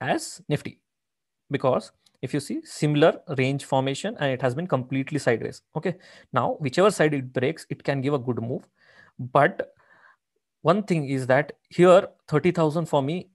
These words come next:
it will be a very good reversal move. And so I will expect to sell here, or else if it breaks directly from here, it has no room, but it will break twenty-nine thousand very easily.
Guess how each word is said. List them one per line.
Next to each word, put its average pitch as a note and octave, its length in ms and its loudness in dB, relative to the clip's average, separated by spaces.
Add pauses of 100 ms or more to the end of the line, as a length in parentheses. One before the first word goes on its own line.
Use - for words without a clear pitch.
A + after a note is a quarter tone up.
it D3+ 120 -6
will C3+ 120 -2
be D#3 120 -2
a C#3+ 60 0
very C3 380 0
good D3 220 0 (280)
reversal C3+ 420 0
move. D3 200 0
And C3 260 0
so D3 220 0
I C3 160 6
will B2+ 200 0
expect - 340 -6
to C3+ 60 -6
sell B2+ 160 -2
here, B2+ 200 -4 (220)
or C#3+ 200 6
else D3+ 220 0
if C#3+ 140 -6
it C3 140 -6
breaks D3+ 220 -2
directly A#2+ 360 0
from A#2 220 -8
here, A2+ 260 -2 (520)
it C#3+ 140 -10
has C3 200 4
no C#3 220 0
room, C3 340 -4
but B2+ 240 -2
it A#2+ 140 -6
will A#2 60 -8
break A2+ 240 -4
twenty-nine A2+ 400 -6
thousand - 280 -14 (140)
very B2+ 220 2
easily. - 280 -16